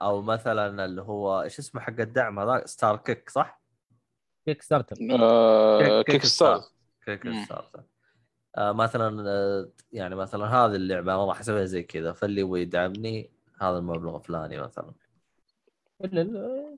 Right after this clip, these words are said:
Speaker 2: ممكن.
Speaker 3: والله اللعبة
Speaker 2: إيه.
Speaker 3: ممتازة، حتى رسوماتها حلوة لطيفة صراحة. يعني، شوف، آه، قيمين أربعة آلاف واحد وكلهم، يعني، قيمين تقريبا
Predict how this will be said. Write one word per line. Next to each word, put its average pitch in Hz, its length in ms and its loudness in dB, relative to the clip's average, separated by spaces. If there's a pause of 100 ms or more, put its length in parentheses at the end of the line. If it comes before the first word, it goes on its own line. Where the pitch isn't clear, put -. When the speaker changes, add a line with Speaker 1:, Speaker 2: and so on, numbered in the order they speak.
(100)
Speaker 2:
ممكن. 196 440 -4 (720)
Speaker 3:
والله 175 440 6
اللعبة 175 540 2
Speaker 2:
إيه. 143 40 -4
Speaker 3:
ممتازة، 139 320 -2
حتى 147 220 -4
رسوماتها 151 480 -2
حلوة 120 280 -2
لطيفة 110 280 -2
صراحة. 98 300 -2 (600)
يعني، 117 160 2
شوف، 143 260 0
آه، 120 200 4 (1000)
قيمين 135 260 2
أربعة 123 280 0
آلاف 131 240 0
واحد 135 380 -2
وكلهم، 117 460 -4
يعني، 107 160 -6
قيمين 120 380 -4
تقريبا 117 420 -2